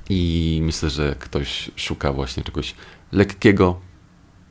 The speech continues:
ale no i do posmucenia się, i do pośmiania się. To zanim ostygnie kawa, zanim wystygnie kawa, przepraszam,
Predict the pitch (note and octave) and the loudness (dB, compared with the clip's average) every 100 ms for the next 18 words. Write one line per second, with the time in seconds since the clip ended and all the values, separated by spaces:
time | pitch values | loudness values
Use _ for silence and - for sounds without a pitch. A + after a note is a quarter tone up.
0 | - G2 F2 E2 D#2+ D#2+ - - - - | 4 8 10 8 4 0 -6 -20 -20 -20
1 | - - - - - - C#3+ C#3+ - D2+ | -20 -20 -20 -20 -20 -6 2 4 2 -2
2 | D2+ - C#2+ C2+ C#2 C2 - - - - | -6 -4 -4 -4 -6 -8 -12 -20 -20 -6
3 | F#2+ E2+ D#2 D#2 C#2+ C#2 - C#2 - - | -2 -2 -2 -2 -2 -4 -6 -10 -12 -20
4 | - - - - G2+ F#2 D#2+ D#2 D2 - | -20 -20 -10 2 6 6 4 0 -2 -2
5 | C2+ C#2 D2 - - - - D2+ C#2+ C#2 | -4 -4 -8 -16 -20 -20 -6 -2 -2 -2
6 | - - C2 - B1+ B1 - - C#2 - | -4 -4 -4 -6 -6 -6 -8 -8 -8 -8